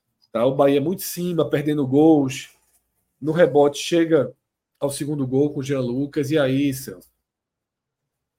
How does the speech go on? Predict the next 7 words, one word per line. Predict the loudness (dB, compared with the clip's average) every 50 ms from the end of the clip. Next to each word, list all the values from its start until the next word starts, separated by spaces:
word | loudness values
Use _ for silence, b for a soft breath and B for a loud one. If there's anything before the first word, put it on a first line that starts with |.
| _ _ _ _ _ _ _ _ _ _ _
o | -2 -2
passeio | 4 6 8 8 8 6 2 0 2 2 4 2 0
fica | -2 -4 -4 0 0 0
totalmente | 0 2 2 2 4 4 4 4 4 2 0 0 -2 -2 -2 -2 0 0 0 0 -2
fora | -4 -8 -10 2 6 8 10 10 10 8 6 4 2 -2 _ _ _ _ _ _ _ _ B B B B B _ _ _ _ _ _ _ _
de | -8 -8 -8 2
qualquer | 6 8 8 8 6 2 0 2 4 4 2 0